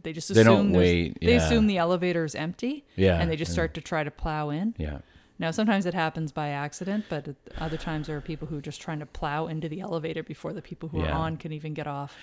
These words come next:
Speaker 2: And let's
Speaker 1: So that's
Speaker 2: remember when we
Speaker 1: elevator
Speaker 2: were in
Speaker 1: etiquette.
Speaker 2: London, the, the whole, you have to be on one certain side of the escalator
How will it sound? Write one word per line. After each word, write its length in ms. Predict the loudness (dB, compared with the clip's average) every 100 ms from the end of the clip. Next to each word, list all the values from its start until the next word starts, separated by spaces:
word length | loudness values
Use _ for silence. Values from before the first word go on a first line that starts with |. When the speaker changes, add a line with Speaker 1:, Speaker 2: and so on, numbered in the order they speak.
| -16
Speaker 2:
And 140 | 0 4
let's 180 | 4 6
Speaker 1:
So 80 |
that's 80 | 8
Speaker 2:
remember 220 | 8 8
when 240 | 8 10 10
we 60 | 10
Speaker 1:
elevator 140 | 10
Speaker 2:
were 60 | 8
in 20 | 8
Speaker 1:
etiquette. 120 | 8
Speaker 2:
London, 400 | 6 6 2 -2 -8 _
the, 280 | -4 -2 -2
the 120 | -2 2
whole, 400 | 2 2 0 -2
you 220 | 0 0
have 160 | 0 -6
to 80 | -2
be 160 | 0
on 160 | 2 2
one 160 | 2 2
certain 360 | 0 0 -2
side 380 | 0 2 2 0
of 220 | -2 -6
the 180 | -6 -2
escalator 580 | -2 -2 -2 -2 -4